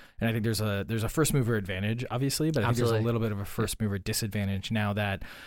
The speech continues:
Speaker 1: like, Disney is coming out to play,
Speaker 2: Yeah.
Speaker 1: um, with Disney Plus towards the end of the year. And
Speaker 2: Yeah.
Speaker 1: they're, if they pull all of their content off of Netflix, it's gonna be a really fascinating thing that happens within this
Speaker 2: Well,
Speaker 1: market.
Speaker 2: they've already pulled all the superhero shows.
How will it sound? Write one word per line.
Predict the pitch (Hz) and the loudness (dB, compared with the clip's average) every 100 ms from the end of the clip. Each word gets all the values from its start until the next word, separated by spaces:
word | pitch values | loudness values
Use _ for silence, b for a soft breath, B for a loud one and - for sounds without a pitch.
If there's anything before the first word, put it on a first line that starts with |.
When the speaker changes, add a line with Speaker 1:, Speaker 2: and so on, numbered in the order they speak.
| B B | B B
Speaker 1:
like, | 104 101 | -2 0
Disney | 117 107 113 107 | -2 0 2 2
is | |
coming | - 107 101 | 2 0 2
out | 98 | 0
to | - | -2
play, | - 104 98 98 - B B | 0 2 2 0 -4 B B
Speaker 2:
Yeah. | 135 | 0
Speaker 1:
um, | 104 104 104 | 2 4 4
with | 104 | 2
Disney | 101 104 | 0 0
Plus | - 98 - | 0 0 0
towards | 113 | 0
the | 107 | 2
end | 101 | 2
of | 101 | 2
the | 98 | 0
year. | 101 113 147 | 2 2 2
And | 123 117 | 4 2
Speaker 2:
Yeah. | 123 - | 2 0
Speaker 1:
they're, | 113 107 107 - - | 0 2 0 -4 -4
if | 113 | -2
they | - 107 | 0 0
pull | - - 127 | 0 2 4
all | 110 110 | 4 4
of | 101 | 2
their | 101 | 0
content | - 107 104 107 | 0 -2 0 0
off | 98 - | -2 -2
of | 98 | 0
Netflix, | 113 110 113 101 92 | 2 2 0 -2 -2
it's | - | -2
gonna | 113 | 0
be | 101 | 0
a | 98 | 0
really | 101 120 139 165 165 135 117 95 | 0 0 2 4 6 6 4 0
fascinating | - 101 - 107 98 95 | 0 0 2 2 2 0
thing | 104 | 0
that | 92 | 0
happens | 101 98 110 | -2 -2 -2
within | 104 101 95 | -4 -4 -2
this | 127 | 2
Speaker 2:
Well, | 139 | 4
Speaker 1:
market. | 143 | 4
Speaker 2:
they've | 151 | 4
already | 165 | 2
pulled | - 151 127 | 4 4 4
all | 117 | 0
the | |
superhero | 113 - 127 107 107 101 | -2 -4 -4 -2 -2 -4
shows. | 120 123 - | -6 -6 -10